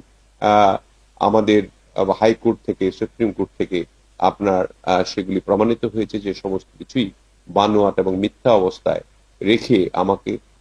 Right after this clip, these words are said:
এই নির্বাচন থেকে সরিয়ে রাখা হয়েছে। জনগণের কল্যাণের জন্য যে কাজগুলি আমি করতে চেয়েছিলাম,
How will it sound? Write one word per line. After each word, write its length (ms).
এই 200
নির্বাচন 400
থেকে 200
সরিয়ে 360
রাখা 240
হয়েছে। 300
জনগণের 460
কল্যাণের 500
জন্য 200
যে 80
কাজগুলি 440
আমি 180
করতে 300
চেয়েছিলাম, 460